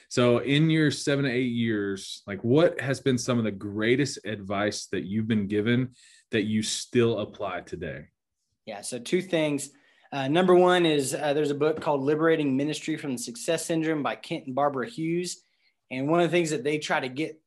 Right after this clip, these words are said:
Speaker 2: uh, through to leaders is that faithfulness is not at all about, um, or, or success is not at all about your numbers, uh, or if people like you or not. It's all about your faithfulness to what God is calling you to do.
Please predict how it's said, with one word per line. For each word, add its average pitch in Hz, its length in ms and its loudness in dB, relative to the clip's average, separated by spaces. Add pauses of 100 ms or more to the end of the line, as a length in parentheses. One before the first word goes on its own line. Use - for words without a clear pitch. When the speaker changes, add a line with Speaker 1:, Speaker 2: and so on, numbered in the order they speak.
(100)
Speaker 2:
uh, 127 220 -6
through 165 240 -2
to 139 40 0
leaders 135 420 -2
is 123 160 -6
that 131 220 -2 (120)
faithfulness 196 880 -2 (260)
is 127 120 -6
not 156 260 2
at 147 220 0
all 147 320 4
about, 131 420 -2 (160)
um, 113 640 -10 (320)
or, 156 220 -2
or 139 40 0
success 165 720 -2
is 131 120 -6
not 147 240 2
at 139 160 0
all 135 240 0
about 127 340 -4
your 127 160 -8
numbers, 160 640 -2 (380)
uh, 123 320 -4
or 131 380 -2
if 127 180 -10
people 143 280 -4
like 131 320 -2
you 170 140 -2
or 165 80 2
not. 170 300 0 (100)
It's 131 260 -10
all 156 180 2
about 156 240 2
your 151 180 -4 (100)
faithfulness 151 500 -6
to 135 100 -10
what 120 180 -6
God 131 240 0
is 120 100 -6
calling 131 280 -6
you 123 100 -6
to 113 80 -12
do. 110 280 -8